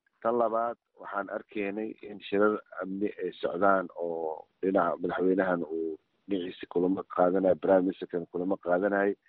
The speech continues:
Waxaan ogsoonnahay in khilaafyo siyaasadeed ay jireen oo la xiriira dhinacaas oo siyaasadda, eh, kore. Arrimahaas oo dhan ayaan isleenahay armay keenaan habacsani ku timaado, eh, doorashooyinka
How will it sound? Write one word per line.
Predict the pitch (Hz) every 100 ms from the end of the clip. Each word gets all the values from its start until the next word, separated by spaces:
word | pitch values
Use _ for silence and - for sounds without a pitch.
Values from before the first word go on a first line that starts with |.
| _ _ -
Waxaan | 95 104
ogsoonnahay | 101 120 123 110 107
in | 107
khilaafyo | 104 117 110 117
siyaasadeed | 110 101 - 104 110
ay | 90 92
jireen | - 101 110 107 95
oo | - 92 90 - -
la | 101
xiriira | - 95 98 90
dhinacaas | 90 98 - 90 90 - -
oo | 92 90 87 80 80 -
siyaasadda, | 90 90 98 87
eh, | - 87 82 - -
kore. | - 95 110 _ - - - - -
Arrimahaas | 113 147 143 127
oo | 113
dhan | 135
ayaan | 110 117 120 107 104 _
isleenahay | - 113 104 92 90 90 -
armay | 95 101 98 90
keenaan | - 87 87 110 110 - _ -
habacsani | 98 98 - 101 98
ku | -
timaado, | - 90 85 82 78 78 76
eh, | 80 78 76 -
doorashooyinka | 90 87 - 98 95 90 -